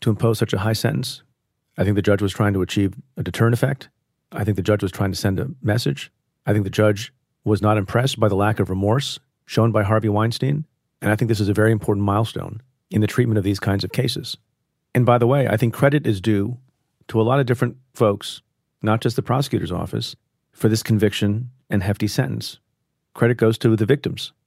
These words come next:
who came forward under very difficult circumstances after having been harassed and abused,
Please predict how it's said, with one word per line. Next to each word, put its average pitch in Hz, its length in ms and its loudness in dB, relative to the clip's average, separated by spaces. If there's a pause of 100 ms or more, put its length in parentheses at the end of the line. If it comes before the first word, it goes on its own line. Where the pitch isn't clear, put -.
(140)
who 107 120 -2
came 117 220 2
forward 123 340 2
under 104 180 0
very 113 140 4
difficult 117 300 -2
circumstances 113 720 -2 (340)
after 117 260 2
having 113 240 4
been 98 120 -2
harassed 117 440 0
and - 140 -6
abused, 113 560 -2